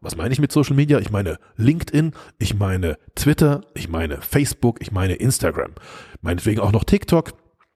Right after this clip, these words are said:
also die üblichen Social-Media-Plattformen. Wenn du dich über Social Media mit denen verbindest, dann bekommst du jeden Tag deren Nachrichten, deren Meinungen, deren Posts, welche, die Projekte, die die gerade starten und, und die Hoffnungen, die sie gerade haben.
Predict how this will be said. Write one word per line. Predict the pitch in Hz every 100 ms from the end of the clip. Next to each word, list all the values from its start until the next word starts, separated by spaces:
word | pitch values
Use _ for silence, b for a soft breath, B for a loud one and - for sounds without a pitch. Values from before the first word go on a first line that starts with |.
| -
also | - 107
die | 104
üblichen | 135 170 - 143
Social-Media-Plattformen. | 123 123 120 110 127 120 - - - - - B B
Wenn | -
du | 127
dich | 131 -
über | 127
Social | - 127 127
Media | 123 185 143
mit | 120 -
denen | 180 165
verbindest, | 123 107 190 - 139 - B B
dann | 135 110
bekommst | 131 175 -
du | 143
jeden | 104 156 214 214
Tag | - 117 156 - b b b _ -
deren | 120 107 - 131 160 147 151 160 160
Nachrichten, | 147 226 - - - - _ -
deren | 120 110 123
Meinungen, | 147 175 190 110 82 - 104
deren | 131 135 139
Posts, | 131 202 202 - - - B B -
welche, | 139 143 127
die | 147
Projekte, | 139 139 151 233 - - 104
die | 120 113
die | 147 131
gerade | - 113 110 107
starten | - 107 98 - 80
und, | - 139 -
und | 147 147 -
die | 143
Hoffnungen, | 143 - 147 123 107
die | 110
sie | 107 104
gerade | 90 90 85
haben. | 87 -